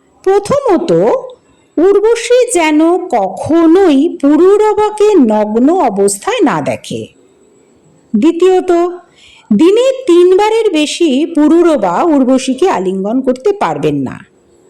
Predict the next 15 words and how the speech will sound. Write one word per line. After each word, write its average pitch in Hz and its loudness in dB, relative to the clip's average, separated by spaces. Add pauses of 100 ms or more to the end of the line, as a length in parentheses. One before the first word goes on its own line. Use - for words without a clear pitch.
(580)
তৃতীয়ত, 330 0 (760)
শুধুমাত্র 480 -2 (380)
উর্বশী 359 0
কামাতুর 262 0
হলেই 233 -2 (560)
পুরুরবা 359 2
তার 233 -4
সাথে 254 -2
মিলিত 196 2
হতে 226 -2
পারবেন। 123 -6 (720)
চতুর্থ, 202 -2 (920)
উর্বশীর 466 2
শয্যা-, 262 -2
শয্যার 240 -2